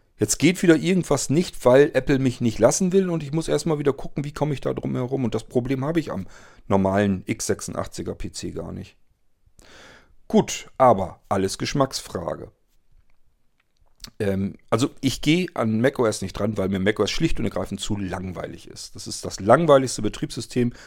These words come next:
unter den Desktop-Systemen, was mir bekannt ist. Okay, aber das muss nichts heißen. Das ist wirklich reine Geschmackssache. Ähm, was nicht Geschmackssache ist, und jetzt kommen wir eigentlich mal auf den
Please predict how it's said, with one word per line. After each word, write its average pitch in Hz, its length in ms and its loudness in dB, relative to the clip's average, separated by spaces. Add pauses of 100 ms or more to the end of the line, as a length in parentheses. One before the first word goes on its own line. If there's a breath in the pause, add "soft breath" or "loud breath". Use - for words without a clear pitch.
(100)
unter 104 240 -2
den 95 160 -2
Desktop-Systemen, 104 760 -4
was - 140 -8
mir 101 160 -4
bekannt - 380 -10
ist. - 260 -16 (2000 loud breath)
Okay, 143 300 6
aber 113 120 6
das 156 120 4
muss 180 180 4
nichts 165 220 2
heißen. 165 400 2
Das 139 240 4
ist 123 160 -6
wirklich 123 340 -2
reine 113 260 2
Geschmackssache. 92 840 -8 (100)
Ähm, 104 680 0 (760)
was 117 260 -2
nicht 156 220 -2
Geschmackssache - 680 -2
ist, 165 180 -2
und 107 120 0
jetzt - 200 -8
kommen 147 220 -4
wir 127 120 0
eigentlich 117 520 -8
mal 110 180 -6
auf - 100 -10
den 104 300 -8